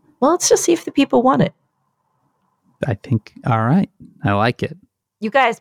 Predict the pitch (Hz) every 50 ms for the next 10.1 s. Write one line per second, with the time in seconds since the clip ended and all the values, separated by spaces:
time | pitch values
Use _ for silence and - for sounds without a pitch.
0 | _ _ - 247 254 269 - - 247 240 233 214 202 - - - 185 175 - -
1 | 170 156 170 170 160 147 - 156 - - 147 139 151 170 170 151 165 170 165 156
2 | - - - 165 - - 165 156 - - - - _ _ - - _ - 196 190
3 | - _ - 208 196 202 202 208 - - 175 - 175 175 170 170 147 123 - -
4 | - - - 254 - - - - - - - _ _ _ _ _ - - - -
5 | - 202 196 - - - 247 254 247 - 247 - 254 247 226 - - 208 185 214
6 | 233 233 233 214 - 170 196 190 185 180 180 175 165 160 196 220 220 220 226 220
7 | - - - 220 208 196 - - 196 202 190 180 170 175 180 180 175 160 - -
8 | _ _ _ _ _ _ - - 208 - - - 226 226 226 240 269 - - -
9 | 254 220 226 - - 240 226 220 202 214 226 240 247 226 233 160 185 - - -
10 | -